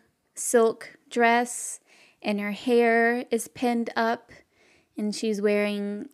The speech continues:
just the loveliest jewelry that brings out the color of her eyes. And she is, is laughing at some joke that you didn't hear.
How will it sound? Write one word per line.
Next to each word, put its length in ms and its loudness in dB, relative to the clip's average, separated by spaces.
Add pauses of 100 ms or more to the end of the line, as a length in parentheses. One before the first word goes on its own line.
just 260 -2
the 120 4
loveliest 600 6
jewelry 400 2
that 200 0
brings 260 -4
out 340 0 (400)
the 160 -2
color 380 -2
of 160 -4
her 200 -6
eyes. 560 -6 (400)
And 180 -4
she 240 2
is, 500 0 (260)
is 200 0
laughing 680 0 (120)
at 200 -4 (140)
some 260 -4
joke 320 -4
that 160 -6
you 100 -6
didn't 280 -6
hear. 320 -8